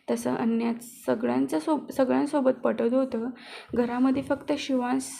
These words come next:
शिवांशसोबत बोलणं नव्हतं, म्हणून त्याचा स्वभाव अजून तिला माहीत नव्हता. इकडे शरयू आणि गिरिजा पण सात वाजताच आल्या होत्या.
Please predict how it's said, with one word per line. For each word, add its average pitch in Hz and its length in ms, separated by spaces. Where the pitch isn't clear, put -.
शिवांशसोबत 254 880
बोलणं 240 440
नव्हतं, 233 420
म्हणून 254 400
त्याचा 262 400
स्वभाव 247 380
अजून 254 320
तिला 262 300
माहीत 254 360
नव्हता. 233 420
इकडे 240 300
शरयू 233 520
आणि 254 260
गिरिजा 240 580
पण 247 360
सात 254 260
वाजताच 247 580
आल्या 233 260
होत्या. 247 300